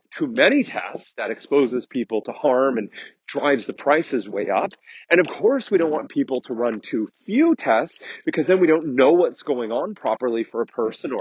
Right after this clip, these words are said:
how to treat them. Or often they just get stuck being told, "We don't really know what's going on," when the proper testing hasn't been done to find the answers. So, how do we bring this together? First of all,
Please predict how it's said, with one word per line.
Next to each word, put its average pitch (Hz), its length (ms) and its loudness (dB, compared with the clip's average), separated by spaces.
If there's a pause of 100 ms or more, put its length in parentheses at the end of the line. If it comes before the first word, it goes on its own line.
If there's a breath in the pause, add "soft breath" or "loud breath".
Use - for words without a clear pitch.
(120)
how 131 140 2
to 127 80 -4
treat 139 380 -4
them. 113 340 -4 (300 loud breath)
Or 139 160 2
often 127 320 2
they 120 100 2
just 117 360 -4 (340 loud breath)
get 139 220 0
stuck - 840 -4 (280 soft breath)
being 135 220 2
told, 127 360 0
"We 139 80 6
don't 135 180 4
really 123 220 4
know 135 180 6
what's 120 220 0
going 117 260 -2
on," 196 240 0
when 143 120 -2
the 143 60 -2
proper 143 380 -4
testing 120 520 -8 (240 soft breath)
hasn't 123 440 -4
been 110 240 0
done 151 360 2
to - 120 -20 (140)
find 120 420 -2 (500 loud breath)
the 127 280 4
answers. 98 520 -4 (140)
So, 123 320 4 (840)
how 143 100 -2
do 170 80 6
we 165 100 6
bring 139 220 4
this 110 180 -4
together? 85 400 -10 (520 loud breath)
First 220 300 2
of 143 80 2
all, 135 280 6